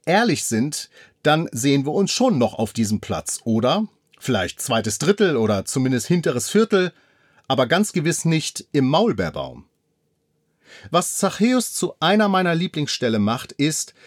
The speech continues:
dass ich von ihr ableite, dass Jesus selbst dann auch noch zu mir kommen würde.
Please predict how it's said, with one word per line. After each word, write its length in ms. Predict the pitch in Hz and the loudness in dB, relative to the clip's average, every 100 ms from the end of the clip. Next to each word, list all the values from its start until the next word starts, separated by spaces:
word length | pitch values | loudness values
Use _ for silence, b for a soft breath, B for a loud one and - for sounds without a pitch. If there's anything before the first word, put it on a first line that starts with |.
| B B | B B
dass 160 | 160 | -2
ich 120 | 180 - | -2 -2
von 160 | 180 | -4
ihr 380 | - 180 214 - | -2 0 0 0
ableite, 680 | 156 139 117 107 - 139 156 B B | -4 0 2 2 0 -2 -2 B B
dass 240 | 139 131 | -2 -2
Jesus 340 | 147 170 185 - | -2 0 0 0
selbst 320 | - - - | 0 -2 -2
dann 200 | - 220 | 0 0
auch 240 | - 123 - | 0 -4 0
noch 360 | 107 120 - _ | 0 0 -6 _
zu 240 | _ - 170 | _ -4 0
mir 220 | 139 90 | 0 -2
kommen 340 | - 104 80 | -4 -6 -6
würde. 320 | 71 71 - | -8 -12 -14